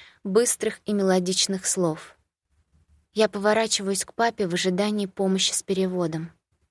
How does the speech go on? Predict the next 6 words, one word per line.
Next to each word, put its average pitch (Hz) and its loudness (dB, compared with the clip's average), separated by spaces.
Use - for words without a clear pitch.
«Что - -6
она 214 -2
сказала?» 190 -2
Он 185 4
слегка 190 0
улыбается. 180 2